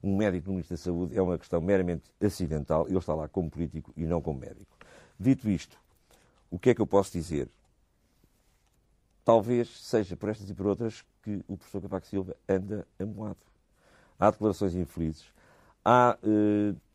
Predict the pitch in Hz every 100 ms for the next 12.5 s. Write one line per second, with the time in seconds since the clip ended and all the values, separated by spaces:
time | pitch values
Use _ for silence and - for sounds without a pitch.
0 | _ - 135 123 - 160 131 95 101 90
1 | 110 95 90 95 90 85 95 92 113 101
2 | 95 92 92 92 - 104 87 78 - _
3 | _ _ _ _ - 131 113 - 131 107
4 | - - 143 143 98 78 82 _ - 101
5 | 113 110 123 123 101 - - 107 - 131
6 | 117 110 101 - 104 90 - _ _ _
7 | _ _ _ _ _ _ _ _ _ _
8 | _ _ _ 98 92 95 104 87 - 87
9 | 82 98 87 82 78 - _ 73 80 78
10 | 73 71 67 65 52 - - _ - 80
11 | 87 85 95 87 76 - - - - _
12 | 98 - 82 73